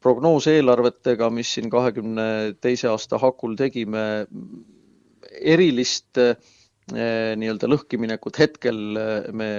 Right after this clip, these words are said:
õnneks ei näe, aga jällegi keerulisemad, ee, osad ehitusest ehk eelkõige tehnovõrgud ja siis kindlasti ka üüripindade väljaehitamised seisavad alles ees.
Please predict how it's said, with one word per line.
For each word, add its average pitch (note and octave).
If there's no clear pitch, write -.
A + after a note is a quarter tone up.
õnneks G2+
ei A#2+
näe, G#3
aga A2+
jällegi A2
keerulisemad, A#2+
ee, G#2+
osad C3
ehitusest A2+
ehk -
eelkõige A2
tehnovõrgud A2
ja G2+
siis -
kindlasti A2
ka A2
üüripindade A2
väljaehitamised A2+
seisavad A#2
alles B2
ees. D3+